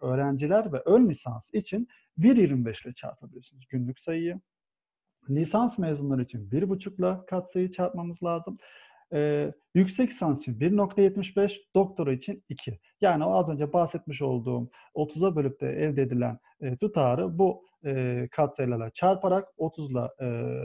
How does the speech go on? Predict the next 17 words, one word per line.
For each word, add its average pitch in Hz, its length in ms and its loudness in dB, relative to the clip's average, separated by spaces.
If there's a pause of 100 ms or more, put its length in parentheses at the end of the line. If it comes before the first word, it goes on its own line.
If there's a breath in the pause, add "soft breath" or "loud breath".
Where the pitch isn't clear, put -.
(300)
da, - 160 -14 (560)
aylık 165 320 0
tutarı 135 220 -2
hesaplayaraktan 127 800 -4 (280 soft breath)
üst 208 280 0
limitleri 135 580 -2 (220 soft breath)
firmalarımız, 135 760 -2 (300 soft breath)
e, 139 40 -2 (640)
görebilir. 156 480 0
Burada 165 300 -2
hani 170 140 -2
atıyorum 165 360 -2
on 170 320 0
bin 151 180 -4
T 147 180 0
L'lik, 143 420 -2 (280)
e, 131 680 -2